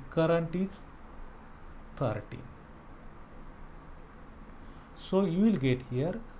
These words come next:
slope is equal to, now I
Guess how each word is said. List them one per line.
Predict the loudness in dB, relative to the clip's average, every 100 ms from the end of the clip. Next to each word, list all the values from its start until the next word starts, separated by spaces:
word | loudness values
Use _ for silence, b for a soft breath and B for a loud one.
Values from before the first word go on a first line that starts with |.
| -14
slope | -14 -12 0 8 10 8 6
is | 0 2
equal | 0 -2 -2 -2 -2 -2
to, | -2 -4 -8 -12 -12 -14 -14 -14 -12 -12 -12 B B B -4
now | 4 4 6
I | 8 8